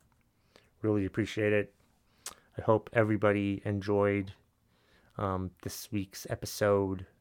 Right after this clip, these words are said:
of What's Pissing You Off Wednesday for December twenty-ninth, two thousand twenty-one. I can't remember if I said the title, or not the title, I can't remember if I said the date,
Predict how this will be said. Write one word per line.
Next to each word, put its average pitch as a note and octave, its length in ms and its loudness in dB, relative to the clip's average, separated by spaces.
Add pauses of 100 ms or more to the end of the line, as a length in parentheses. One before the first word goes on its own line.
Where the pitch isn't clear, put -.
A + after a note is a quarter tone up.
(580)
of G2 140 -4
What's G2+ 220 0
Pissing G2+ 380 -2
You G#2 160 2
Off F#2+ 200 0
Wednesday G2+ 640 2
for G2+ 200 -6
December G#2 460 -2
twenty-ninth, G#2 720 -2
two A2 120 -6
thousand G2 320 0
twenty-one. G2+ 600 -2 (320)
I G2+ 60 0
can't - 260 -4
remember G#2 520 0 (400)
if - 200 -2
I G2+ 200 4
said G2 480 2 (500)
the G2 400 -4
title, G#2+ 480 2 (840)
or A2+ 60 2
not A#2+ 160 8
the G#2+ 80 -4
title, G2+ 320 8
I G2+ 60 2
can't C3 180 2
remember B2 220 4
if A#2 100 -2
I G#2+ 60 8
said G#2+ 240 4
the G2+ 60 0
date, G2+ 420 2